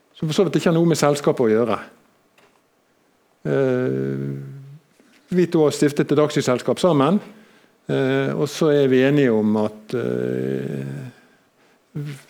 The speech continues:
hvis jeg vil, så kan jeg få lov å selge aksjene til deg, og du er forpliktet til å kjøpe de. Så kan vi inngå en enkel avtale om det oss imellom. Den berører jo ikke selskapet.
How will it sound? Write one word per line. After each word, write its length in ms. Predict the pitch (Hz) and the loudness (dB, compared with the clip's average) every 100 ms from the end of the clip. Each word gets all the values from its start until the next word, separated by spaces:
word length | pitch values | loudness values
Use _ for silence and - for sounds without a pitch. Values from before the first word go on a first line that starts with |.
| _ _ | _ _
hvis 160 | 160 - | -4 2
jeg 100 | 170 | 2
vil, 160 | 160 165 165 | 4 2 0
så 80 | 156 | -2
kan 160 | 151 | 0
jeg 80 | 135 | 0
få 100 | - | 2
lov 180 | 139 113 | 0 0
å 80 | 113 | -2
selge 240 | 123 123 117 | 0 2 0
aksjene 260 | - 117 104 | -2 -2 -2
til 140 | - | 0
deg, 160 | 156 143 | 2 2
og 80 | 135 | 2
du 60 | |
er 60 | 123 | 0
forpliktet 360 | 117 127 - | -2 -2 -2
til 160 | 107 98 | -6 -4
å 40 | |
kjøpe 280 | 107 101 113 | -4 -4 -4
de. 80 | - - _ _ _ _ | -6 -16 _ _ _ _
Så 80 | - | 0
kan 80 | |
vi 80 | 202 | 2
inngå 220 | 170 131 123 | 4 2 2
en 140 | 131 | 2
enkel 240 | 127 117 104 | 0 0 0
avtale 320 | 110 113 101 | 0 -2 -2
om 80 | 98 | -4
det 140 | 104 | -4
oss 160 | 117 - 107 | -4 -4 -4
imellom. 380 | 101 101 - - - | -4 -6 -10 -16 -8
Den 120 | 156 147 | -2 2
berører 260 | 160 175 | 4 4
jo 80 | 135 | 2
ikke 140 | 147 | 0
selskapet. 500 | 139 127 - - - | -2 0 -2 -2 -8